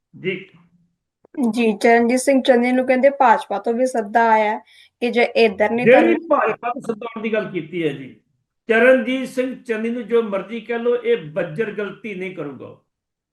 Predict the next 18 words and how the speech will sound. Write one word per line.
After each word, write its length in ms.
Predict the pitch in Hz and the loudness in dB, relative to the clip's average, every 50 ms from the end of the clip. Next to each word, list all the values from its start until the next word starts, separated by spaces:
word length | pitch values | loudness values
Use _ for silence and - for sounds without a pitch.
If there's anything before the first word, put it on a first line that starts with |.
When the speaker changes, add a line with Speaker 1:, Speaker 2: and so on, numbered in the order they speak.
| _ _ _ _ _ _ _ _ _ - 220 | _ _ _ _ _ _ _ _ _ -12 -8
Speaker 2:
ਜੀ, 140 | 208 220 247 | -4 -2 -2
ਉਹਨਾਂ 240 | 247 247 240 247 254 | 0 0 0 0 2
ਦਾ 100 | 254 262 | 2 2
ਬਿਆਨ 360 | 233 240 233 226 226 226 226 | 2 2 2 2 2 0 0
ਆ 140 | 226 247 254 | 0 -2 -2
ਗਿਆ, 160 | 247 226 220 | 0 0 2
ਉਹਨਾਂ 160 | 220 - 302 | 4 4 4
ਨੇ 80 | 320 320 | 4 2
Speaker 1:
ਉਹਨੂੰ 140 | 311 - - | 0 -2 -6
Speaker 2:
ਬੋਲਿਆ, 220 | 254 - 262 262 | -8 -4 -2 -2
Speaker 1:
ਪਤਾ 120 | 262 277 | -2 -2
Speaker 2:
ਕਹਿੰਦੇ, 220 | 277 277 302 302 294 | -4 -4 -2 -2 0
"ਮੈਨੂੰ 160 | 285 269 254 | 0 0 2
ਤਾਂ 100 | - 277 | 4 4
ਆਫਰਾਂ 360 | 269 240 254 - 285 269 262 | 4 4 2 0 -4 -2 -2
ਬਹੁਤ 300 | 240 233 240 247 240 247 | 0 0 0 0 0 -2
ਆਉਂਦੀਆਂ 340 | 240 226 214 202 214 208 208 | -4 -4 -4 -6 -6 -6 -6
ਨੇ।" 160 | 208 208 214 | -6 -8 -10